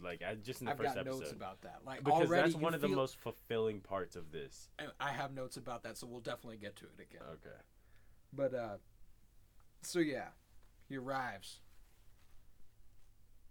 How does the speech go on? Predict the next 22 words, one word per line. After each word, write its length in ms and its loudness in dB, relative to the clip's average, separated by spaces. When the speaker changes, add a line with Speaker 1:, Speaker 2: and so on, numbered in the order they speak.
Speaker 2:
on 200 -4
the 80 -6
train 420 -6
with 320 -6
Elliot. 180 -10
He 80 -12
pulls 240 0
a 40 -2
gun 260 6
on 160 4
him. 60 -14
He's 100 -12
like, 180 -6
"Sup, 300 4
bitch? 400 0
You 200 2
ain't 120 2
going 320 0
nowhere 480 2
with 220 -8
my 220 -4
files." 640 -4